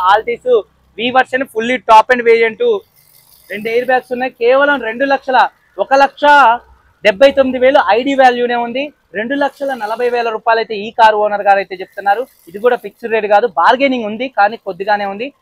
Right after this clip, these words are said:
ఇంట్రెస్ట్ ఉంటే మాత్రం కింద టైటిల్లో ఉన్నటువంటి నెంబర్స్కి అయితే ఫోన్ చేయండి. ఓకే ఫ్రెండ్స్, ఉంటా. మీరందరూ బాగుండాలని మనస్ఫూర్తిగా కోరుకుంటూ మీ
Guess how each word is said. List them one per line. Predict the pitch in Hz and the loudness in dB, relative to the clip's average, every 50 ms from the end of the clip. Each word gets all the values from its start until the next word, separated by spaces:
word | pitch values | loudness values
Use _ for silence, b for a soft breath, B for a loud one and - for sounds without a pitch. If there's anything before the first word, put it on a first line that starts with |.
| _ _ _ 190 | _ _ _ -14
ఇంట్రెస్ట్ | 208 202 269 247 - - 214 | -4 -2 -2 -2 -2 -8 -10
ఉంటే | - 220 214 202 | -6 -4 -2 -2
మాత్రం | 202 196 226 - _ | -2 -4 -4 -12 _
కింద | 202 196 208 196 196 | -4 -4 -4 -2 -2
టైటిల్లో | 196 190 202 202 202 202 190 180 | -6 -8 -6 -4 -4 -4 -4 -4
ఉన్నటువంటి | 180 185 180 185 185 175 175 180 170 | -8 -10 -8 -8 -10 -10 -10 -10 -12
నెంబర్స్కి | 170 175 190 185 - _ 185 | -8 -8 -8 -8 -8 _ -12
అయితే | 175 180 - - | -12 -12 -10 -8
ఫోన్ | 180 175 180 | -10 -8 -8
చేయండి. | 185 190 208 240 254 - _ _ _ 190 214 | -8 -4 -4 -4 -4 -6 _ _ _ -4 0
ఓకే | 226 269 262 262 | 0 0 0 0
ఫ్రెండ్స్, | 262 247 - 226 220 | -4 -6 -8 -12 -6
ఉంటా. | 202 240 233 214 | -4 -4 -4 -2
మీరందరూ | 202 196 190 202 220 208 196 | -4 -6 -4 -4 -4 -2 0
బాగుండాలని | 190 190 196 196 196 196 185 180 170 170 175 | 0 -2 0 -2 -2 -2 -4 -6 -10 -12 -12
మనస్ఫూర్తిగా | 196 - _ - 196 - 202 185 185 180 - | -12 -14 _ -20 -18 -14 -8 -8 -8 -6 -8
కోరుకుంటూ | 180 165 185 180 202 202 170 - _ _ _ _ 185 220 | -10 -10 -12 -10 -10 -10 -10 -10 _ _ _ _ -10 -10
మీ | 262 | -10